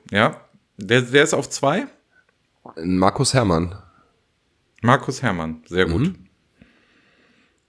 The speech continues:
Speaker 1: Ja, ähm, auf, auf eins würde ich dann Tarkan Bakci würde ich setzen von Gefühlte Fakten.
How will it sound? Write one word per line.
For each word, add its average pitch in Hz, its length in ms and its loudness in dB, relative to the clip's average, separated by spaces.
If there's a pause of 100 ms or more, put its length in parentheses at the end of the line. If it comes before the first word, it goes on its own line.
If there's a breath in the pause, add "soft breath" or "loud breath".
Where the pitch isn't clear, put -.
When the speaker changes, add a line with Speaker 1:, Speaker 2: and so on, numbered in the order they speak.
(180)
Speaker 1:
Ja, 104 360 4
ähm, 104 420 0 (160)
auf, - 400 -2
auf 107 300 2
eins 151 380 2
würde 143 200 0
ich 139 100 -4
dann 131 300 0
Tarkan 123 720 2
Bakci 87 580 -2
würde 87 220 2
ich 85 200 -2
setzen 98 420 -2
von 101 140 -4
Gefühlte 107 360 -2
Fakten. - 520 -4